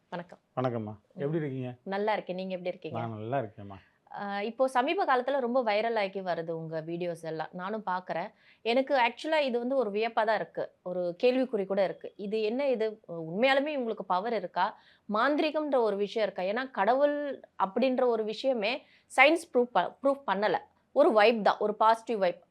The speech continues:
Speaker 1: கோவிலுக்கு போனா ஒரு நிம்மதி இருக்கு அப்படின்ற ஒரு வைப் தான் இருக்கு. அதை வச்சு தான் வந்து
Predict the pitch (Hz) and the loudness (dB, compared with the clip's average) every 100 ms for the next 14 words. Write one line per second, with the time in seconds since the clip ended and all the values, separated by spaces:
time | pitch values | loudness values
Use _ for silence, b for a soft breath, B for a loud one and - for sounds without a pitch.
0 | _ 247 254 247 226 214 254 269 202 190 | _ 2 2 0 -4 -4 -2 -4 -4 -4
1 | 202 185 180 - - - 180 214 233 220 | -4 -4 -6 -10 -10 -6 -4 -2 -2 -2
2 | 208 185 175 175 185 185 - 226 320 b | -2 0 0 -2 -2 -4 -4 -4 -4 b
3 | b b - 226 339 392 349 311 453 285 | b b 4 6 6 4 4 6 6 6
4 | 254 349 262 | 4 4 4